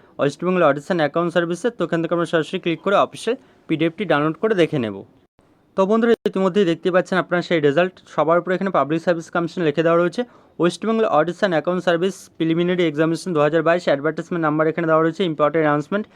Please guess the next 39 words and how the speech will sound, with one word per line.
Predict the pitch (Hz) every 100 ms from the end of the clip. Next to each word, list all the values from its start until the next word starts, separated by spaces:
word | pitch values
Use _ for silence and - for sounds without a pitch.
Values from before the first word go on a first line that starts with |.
| - - -
তো | 196
এখানে | 214 226
আমাদের | 220 208 208
কিন্তু | 220 -
ওয়েস্ট | 165 151 185
বেঙ্গল | 202 -
অডিট | 143 160 196
অ্যান্ড | 175
অ্যাকাউন্টসের | 147 170 175 190
প্রিলিমস | 175 208 220 - 165
রেজাল্ট | 156 175 143
পাবলিশ | 139 151 180
হয়েছে | 180 254 - - _
এবং | 160 180
তার | 190 185
নিচে | 190 202
এখানে | 208 185
ডেট | 160 165
দেওয়া | 180 180
রয়েছে। | 190 180 262 - _ _ - 143
আজ | 175 -
এইমাত্র | 165 170 170 180
এটি | 180 165
পাবলিশ | 143 156 190
হলো। | 202 240 - _
তো | -
এখানে | 151 170 151
নোটিফিকেশন | 151 151 196 170
নাম্বার | 160 165
দেওয়া | 170 170
রয়েছে। | 180 247 302 _ _ _ _
তো | 190
এখানে | 208 247 202
নিচে | 220 196
বলে | 196
দেওয়া | 208
রয়েছে | 208 - 175
যে | 165 214 - - _ 147
roll | 165